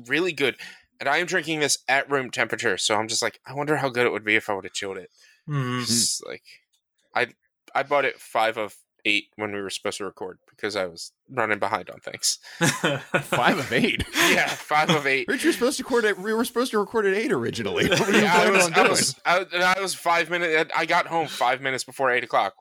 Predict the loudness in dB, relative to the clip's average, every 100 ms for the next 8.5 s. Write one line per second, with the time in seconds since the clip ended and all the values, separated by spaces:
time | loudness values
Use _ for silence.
0 | _ _ -20 -18 -2 0 0 -2 0 0
1 | 2 0 4 0 0 -6 -12 -14 -20 -20
2 | _ -6 -6 -8 -14 -10 -2 -2 -2 -12
3 | -14 -10 -4 0 2 0 -4 -4 -2 -4
4 | -4 -2 -2 -2 -4 -4 0 2 2 0
5 | -4 -2 -2 4 4 4 2 -2 -2 -2
6 | 0 0 0 -6 -6 -6 -4 -6 -6 -6
7 | -6 -6 -4 0 4 4 2 0 0 0
8 | 2 2 0 -2 -4